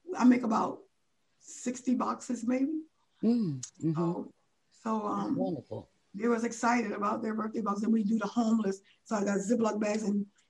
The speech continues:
Speaker 1: homeless
Speaker 2: Mm-hmm.
Speaker 1: lotion, toothpaste. So
Speaker 2: Mm-hmm.
Speaker 1: I keep them in my car, but also we ship them to another location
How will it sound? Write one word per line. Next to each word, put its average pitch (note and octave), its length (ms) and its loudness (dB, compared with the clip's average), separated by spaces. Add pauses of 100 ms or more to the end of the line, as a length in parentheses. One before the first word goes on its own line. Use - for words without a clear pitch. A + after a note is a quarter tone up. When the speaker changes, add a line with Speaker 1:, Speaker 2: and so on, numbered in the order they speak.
(560)
Speaker 1:
homeless A3 540 2
Speaker 2:
Mm-hmm. F#3 120 -4
Speaker 1:
lotion, F#3+ 360 0
toothpaste. - 380 -6 (220)
So F#3+ 380 0 (260)
Speaker 2:
Mm-hmm. D3+ 300 -4 (100)
Speaker 1:
I - 40 -14 (140)
keep A3+ 120 -2
them A#3+ 140 6
in A#3+ 80 8
my A#3 160 8
car, A3 540 -2
but G3 220 -2 (240)
also G#3 360 -2
we G3+ 160 0
ship G3+ 280 -4
them G3+ 140 -6
to G3+ 160 -2
another F#3+ 420 0 (420)
location G2 840 -2